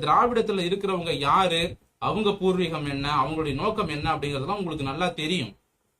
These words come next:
தமிழர்களை வந்து தமிழ்நாட்டுக்குள்ளேயே குண்டு சட்டிக்குள்ள குதிரை ஓட்டணும், அப்படி இல்லையா சிங்கப்பூர், மலேசியா போயிடு, அமெரிக்கா, கனடா போயிடு, இல்லைன்னா துபாயில போயிட்டு வேலை செய்யு. ஆனா டெல்லிக்கு மட்டும் நீ போயிடக்கூடாது. டெல்லிக்கு மட்டும் நாங்க எங்க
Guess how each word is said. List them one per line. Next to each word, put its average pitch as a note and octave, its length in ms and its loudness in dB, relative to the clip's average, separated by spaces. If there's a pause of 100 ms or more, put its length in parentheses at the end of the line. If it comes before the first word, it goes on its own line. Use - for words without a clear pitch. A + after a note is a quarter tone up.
(440)
தமிழர்களை F#3 540 0 (100)
வந்து B2 240 -2 (400)
தமிழ்நாட்டுக்குள்ளேயே E3+ 760 0
குண்டு E3+ 200 -6
சட்டிக்குள்ள C#3+ 480 -6
குதிரை C#3+ 320 -4
ஓட்டணும், B2+ 320 -2
அப்படி C3+ 240 -4
இல்லையா D#3 240 0
சிங்கப்பூர், D#3+ 540 -4
மலேசியா C#3+ 440 -2
போயிடு, B2+ 240 -2 (320)
அமெரிக்கா, D3+ 420 0
கனடா D3 400 2
போயிடு, B2+ 320 0 (260)
இல்லைன்னா C#3+ 260 0 (120)
துபாயில E3 420 0
போயிட்டு C#3+ 340 -2
வேலை C#3 240 0
செய்யு. A2+ 340 -4 (440)
ஆனா A3+ 300 4
டெல்லிக்கு G3+ 460 2
மட்டும் G#3 240 -2
நீ F#3 40 2
போயிடக்கூடாது. C3 580 -2 (120)
டெல்லிக்கு F3 400 0
மட்டும் F3+ 260 -4
நாங்க D#3+ 220 0
எங்க D#3+ 180 -4